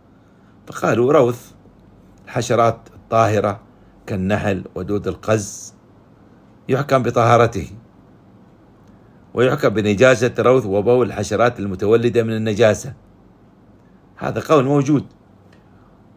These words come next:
ومعظم النجاسة الخارجة من الحشرات تدخل في حكم المعفو عنها في النجاسات ما لم يتفاحش، دفعًا للمشقة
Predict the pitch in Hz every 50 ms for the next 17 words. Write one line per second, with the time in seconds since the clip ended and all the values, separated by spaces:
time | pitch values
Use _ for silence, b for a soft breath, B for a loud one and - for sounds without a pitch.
0 | _ _ 123 135 139 143 185 180 165 - 120 113 107 98 95 101 139 131 - -
1 | 104 90 - 123 127 120 104 85 98 90 87 92 87 - - 95 - 110 101 123
2 | 135 139 - 156 151 - 127 123 110 - 107 92 110 127 - 120 120 113 - -
3 | 117 123 127 110 110 113 127 139 107 107 127 117 104 98 92 - 95 98 98 87
4 | 98 92 90 - 117 113 92 - - - _ _ - _ _ - _ _ - -
5 | _ - - _ - - 127 135 127 110 110 104 - 107 82 113 120 113 101 -
6 | 98 101 - - - - _ _ - _ _ _ _ _ _ _ - - _ _
7 | - _ _ - _ _ - 139 156 135 110 101 123 120 123 107 113 120 - 190
8 | 202 202 - - 107 95 -